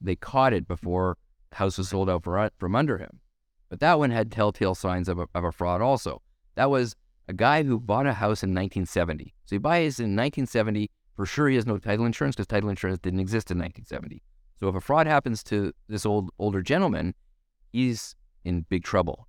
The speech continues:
because there's nobody to help him. So, um, in the, in his case, if, so because he's got no title insurance,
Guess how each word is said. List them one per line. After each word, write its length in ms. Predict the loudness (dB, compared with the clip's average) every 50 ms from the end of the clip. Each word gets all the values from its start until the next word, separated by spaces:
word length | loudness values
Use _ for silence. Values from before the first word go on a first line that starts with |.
| -20
because 280 | -20 -16 -4 -4 -2 0
there's 100 | 0 0
nobody 400 | 2 2 2 2 2 2 0 0
to 80 | -2 0
help 240 | 2 2 2 2
him. 140 | -2 -10 -12 -16 -20 _ _ _ _ _ _ _ _ _ _ _ _ _ _ _ _ _
So, 340 | -16 0 2 4 4 4 0 -6 _ _ _ _ _ _ -20 -20 -20 _ 0
um, 400 | 2 4 4 4 4 4 2 0 -2 _ _ _ _ _ _ _ _ _ _ _ -20 _ _ _ _ _ _ -20 -8
in 160 | -4 -2 -2 0
the, 180 | 0 0 0
in 60 | -2
his 240 | 0 2 0 0 0
case, 440 | 0 -2 -2 0 0 -2 -6 -10 -16 -20 _ _ _ _ _ _ _ _ -10 0
if, 320 | 0 0 0 0 -8 -20 _ _ _ _ _ _
so 320 | -2 0 0 0 0 -4 -8 _ _ _ _ _ _ _ _ _ _
because 320 | -20 -8 0 0 2 2
he's 80 | 2 0
got 220 | 2 2 2 2
no 100 | 0 -2
title 300 | 0 0 -2 0 0 0
insurance, 520 | -2 -4 -6 -8 -10 -10 -12 -12 -14 -16